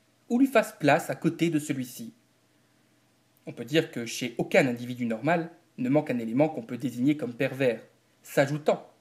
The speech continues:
au but sexuel normal. Et ce fait seul devrait suffire à nous montrer combien il est peu justifié d'attacher au terme de perversion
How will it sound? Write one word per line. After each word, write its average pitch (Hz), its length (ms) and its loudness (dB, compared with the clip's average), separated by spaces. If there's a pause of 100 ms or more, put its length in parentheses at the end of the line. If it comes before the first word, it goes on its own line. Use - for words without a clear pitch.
(160)
au 147 60 -4
but 143 240 -4
sexuel 123 400 -4
normal. - 340 -6 (880)
Et 123 120 -4
ce 117 140 -8
fait 117 140 -12
seul 143 260 4
devrait 117 220 -8
suffire 147 400 -4
à - 20 -6
nous 117 100 -6
montrer 123 340 -4
combien 160 340 -2
il 135 120 2
est 120 60 -6
peu 165 160 0
justifié 143 720 -6 (300)
d'attacher 160 460 2
au 135 60 0
terme 143 300 0
de 120 60 -6
perversion 139 640 -4